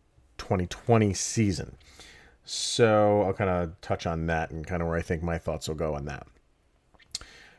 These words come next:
First things first, follow the show on social media outlets.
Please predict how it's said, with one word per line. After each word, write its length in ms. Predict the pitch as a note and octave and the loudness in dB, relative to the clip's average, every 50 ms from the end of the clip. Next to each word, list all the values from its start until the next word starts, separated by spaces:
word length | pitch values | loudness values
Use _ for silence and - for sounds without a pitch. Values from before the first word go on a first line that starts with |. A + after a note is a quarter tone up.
| _ _ _ _ _ _ _ | _ _ _ _ _ _ _
First 200 | - D#3+ D#3 - | 2 2 4 4
things 200 | E3 D#3 C#3 - | 4 2 2 4
first, 240 | D#3 D3 C#3+ - - | 2 2 2 2 2
follow 240 | B2+ A#2+ A#2+ B2 | 4 6 6 6
the 80 | A#2+ A2 | 6 4
show 280 | - - B2+ A#2+ A#2 A2 | 4 6 6 6 6 6
on 160 | G2+ G#2 G2+ | 4 2 0
social 360 | - - G#2 F#2+ - - F2+ | 2 2 2 2 2 0 0
media 240 | F2 E2+ E2 E2+ - - | 0 0 0 -2 -2 2
outlets. 640 | A2 A#2+ - - A#2+ A#2 - - - - - - | 2 2 4 4 4 2 2 2 2 0 0 0